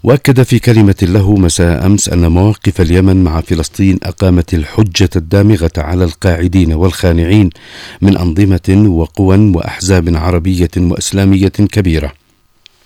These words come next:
وبات بعضها للأسف واجهات للظلم ومسكنات للشعوب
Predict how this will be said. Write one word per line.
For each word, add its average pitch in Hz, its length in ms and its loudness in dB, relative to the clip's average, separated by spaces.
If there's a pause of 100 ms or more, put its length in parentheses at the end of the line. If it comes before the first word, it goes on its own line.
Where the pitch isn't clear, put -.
(1800)
وبات 92 400 0
بعضها 95 520 0
للأسف 95 600 -4
واجهات 87 560 -2
للظلم 85 560 0 (100)
ومسكنات 92 840 -2
للشعوب 87 640 -2